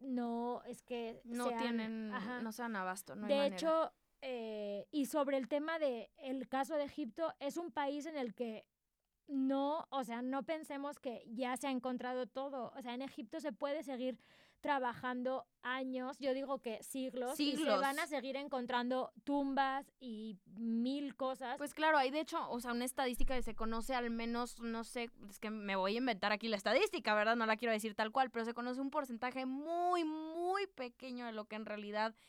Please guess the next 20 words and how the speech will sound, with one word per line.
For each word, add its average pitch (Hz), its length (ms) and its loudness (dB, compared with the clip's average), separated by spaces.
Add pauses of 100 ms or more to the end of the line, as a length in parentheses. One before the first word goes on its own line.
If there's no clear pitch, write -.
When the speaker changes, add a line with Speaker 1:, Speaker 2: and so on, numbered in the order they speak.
(240)
Speaker 2:
era 226 440 0
Egipto 220 540 -8
en, 196 300 -8 (340)
en 214 200 -4
aquellas 220 440 0
Speaker 1:
Totalmente. 240 300 0
Speaker 2:
épocas, 214 420 -4
entonces, 208 540 -8
bueno. 208 200 2
Speaker 1:
De 285 80 4
hecho, 330 220 -2 (500)
si 262 280 -2
les 247 260 0
gusta 285 480 -2
así 285 400 -6
clavarse 254 540 0
en 262 80 -2
el 214 160 -4
tema 240 320 -2
de, 208 420 -6